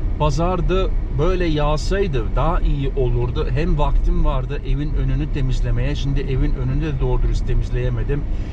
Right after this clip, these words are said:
Bir çıkışı temizledim. Oraya, e, kar temizleyen araçlar tabii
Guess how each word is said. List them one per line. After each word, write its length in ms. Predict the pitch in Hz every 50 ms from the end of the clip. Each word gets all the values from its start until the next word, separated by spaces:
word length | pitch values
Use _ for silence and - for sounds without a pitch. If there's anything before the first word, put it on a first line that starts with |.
| - - - - 123
Bir 60 | 151
çıkışı 500 | 147 - - - - 139 - - 165 - -
temizledim. 560 | 147 139 127 120 - 139 127 139 143 143 143
Oraya, 480 | 143 131 135 139 139 139 139 143 139 - - - - - - - - - - 131
e, 180 | 127 131 131
kar 240 | - - 135 139 143
temizleyen 520 | 143 - 151 139 135 123 123 135 135 135 139
araçlar 600 | 135 127 131 127 127 123 - - 147 135 139 143 - - - - - - - - - - - -
tabii 320 | 131 123 131 135 135 139